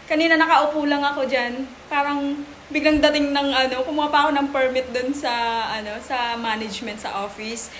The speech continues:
Kasi darating nga yung internet, yung P L D T. Tapos kailangan ko pala ng T V. So ayan guys, andito po ang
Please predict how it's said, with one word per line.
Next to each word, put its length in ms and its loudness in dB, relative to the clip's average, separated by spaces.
Kasi 300 -2
darating 400 0
nga 80 0
yung 160 -4
internet, 480 -4
yung 80 -6
P 160 -8
L 160 -4
D 160 -4
T. 160 -6
Tapos 400 0
kailangan 400 0
ko 80 -2
pala 160 0
ng 240 0
T 260 0
V. 380 -4
So 140 -2
ayan 400 2
guys, 480 2
andito 400 -6
po 160 -4
ang 160 -6